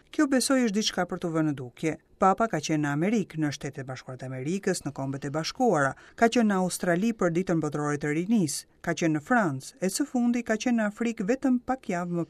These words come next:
parë. Ka shtektuar në katër kontinente brenda një viti, e të gjitha këto udhëtime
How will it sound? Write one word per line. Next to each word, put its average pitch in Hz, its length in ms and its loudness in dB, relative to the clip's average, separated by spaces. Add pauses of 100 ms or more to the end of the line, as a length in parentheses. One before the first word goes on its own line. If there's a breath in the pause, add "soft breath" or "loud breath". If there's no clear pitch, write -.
parë. 107 400 -4
Ka 226 160 6
shtektuar 254 480 2
në 208 240 2
katër 254 320 0
kontinente 180 720 0
brenda 226 340 2
një 226 220 0
viti, 151 340 0
e 147 80 0
të 147 160 -8
gjitha 202 300 -2
këto 139 180 -4
udhëtime 196 480 0